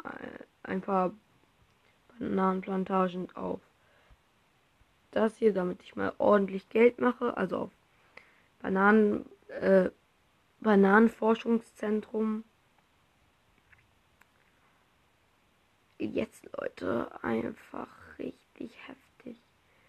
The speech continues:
Der ist einfach übelst heftig und ich hab den jetzt einfach Paragon Grad fünf. Ach so, der hat verschiedene Level, oder? Wenn ja, dann hab ich ihn nur auf Level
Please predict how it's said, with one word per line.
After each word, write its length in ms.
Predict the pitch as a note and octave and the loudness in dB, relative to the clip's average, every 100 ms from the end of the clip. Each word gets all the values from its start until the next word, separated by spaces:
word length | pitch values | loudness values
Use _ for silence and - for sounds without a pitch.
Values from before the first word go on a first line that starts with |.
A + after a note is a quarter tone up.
| _ _ _ - | _ _ _ 0
Der 160 | A3+ | 0
ist 180 | A3+ - | 0 -2
einfach 220 | A3 G#3 | -2 -2
übelst 380 | - G#3+ G#3+ G3+ | -4 4 4 4
heftig 340 | - - A3+ | -2 -2 -8
und 160 | - - | -4 -4
ich 100 | A3+ | -2
hab 160 | B3 - | -4 -2
den 100 | A3+ | -6
jetzt 140 | G#3+ - | -6 -2
einfach 300 | A3+ - - _ _ _ _ _ _ _ _ _ _ _ _ _ _ _ _ _ _ _ - | -2 -2 -12 _ _ _ _ _ _ _ _ _ _ _ _ _ _ _ _ _ _ _ 4
Paragon 560 | A#3+ A#3 A3 A3 A3 | 6 6 8 8 8
Grad 320 | - G#3 G3+ | 6 6 6
fünf. 400 | - - B3 E4 - _ _ _ _ _ _ _ _ _ | 2 6 8 8 4 _ _ _ _ _ _ _ _ _
Ach 80 | G#3+ | -8
so, 120 | - | 0
der 100 | A3 | 2
hat 100 | A3 | 2
verschiedene 420 | A3 - A3+ G#3+ | 0 -4 2 4
Level, 400 | F#3+ A#3 - G#3 | 6 6 4 2
oder? 380 | F3+ F3+ G#3 D4+ - _ _ _ _ _ _ _ _ _ _ _ _ _ _ _ _ _ _ _ _ _ _ _ _ _ _ _ _ _ _ _ _ _ - | 2 2 2 0 -2 _ _ _ _ _ _ _ _ _ _ _ _ _ _ _ _ _ _ _ _ _ _ _ _ _ _ _ _ _ _ _ _ _ -8
Wenn 160 | G3+ G3 | -2 2
ja, 100 | G#3 | 2
dann 220 | G#3+ G#3+ | 2 -2
hab 140 | G3+ | -6
ich 180 | G3+ - | -10 -12
ihn 260 | G#3+ G#3+ G3+ | -8 -6 -4
nur 140 | G3 | -4
auf 160 | G3 - | -6 -8
Level 280 | F#3+ F#3 | -10 -10